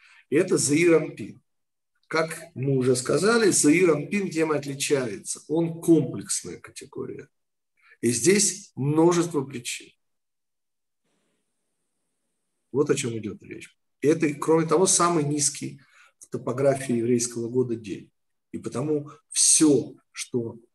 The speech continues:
неизвестно, как бы, где находится, но связано с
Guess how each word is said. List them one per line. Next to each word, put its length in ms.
неизвестно, 920
как 200
бы, 80
где 300
находится, 680
но 180
связано 640
с 100